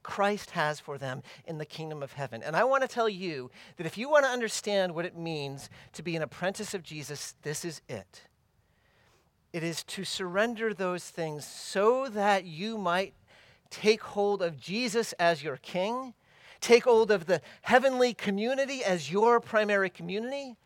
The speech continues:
and so that his cause, the cause of his kingdom, becomes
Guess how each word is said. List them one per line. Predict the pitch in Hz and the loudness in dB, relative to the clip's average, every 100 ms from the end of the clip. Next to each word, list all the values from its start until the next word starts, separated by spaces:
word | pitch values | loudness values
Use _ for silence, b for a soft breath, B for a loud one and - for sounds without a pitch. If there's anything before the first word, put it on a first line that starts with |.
| b b b b b b | b b b b b b
and | 185 | -4
so | 208 | 0
that | 196 196 190 | 4 6 4
his | - - 233 269 247 | -2 -4 0 0 -2
cause, | 190 - 208 196 175 147 135 | -8 -2 4 6 6 2 -2
the | 170 | -8
cause | - 208 214 | 0 2 2
of | 190 | 0
his | 170 208 - | 0 0 0
kingdom, | 208 190 170 | -6 -6 -6
becomes | 156 170 - 170 170 160 | -10 -12 -6 -4 -4 -10